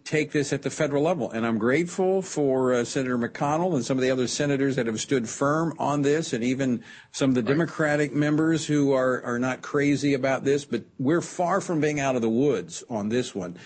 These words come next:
Speaker 1: Uh, and so I'm
Speaker 2: Yeah.
Speaker 1: gonna, before we run out of time, we'll, we'll, we'll get an action item on that. But I, uh, first, what are the top states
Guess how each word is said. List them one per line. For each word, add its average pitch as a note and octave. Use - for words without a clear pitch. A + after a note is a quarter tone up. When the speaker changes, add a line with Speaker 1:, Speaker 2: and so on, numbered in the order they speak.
Speaker 1:
Uh, B2
and C3+
so D#3
I'm C#3+
Speaker 2:
Yeah. D3
Speaker 1:
gonna, E3
before C#3
we F3
run E3+
out D#3+
of C#3+
time, C#3+
we'll, C3
we'll, B2+
we'll B2+
get C#3+
an C#3
action C#3+
item A#2+
on A2+
that. A#2+
But A2+
I, B2
uh, -
first, F3
what D3+
are G#3
the G3
top E3+
states -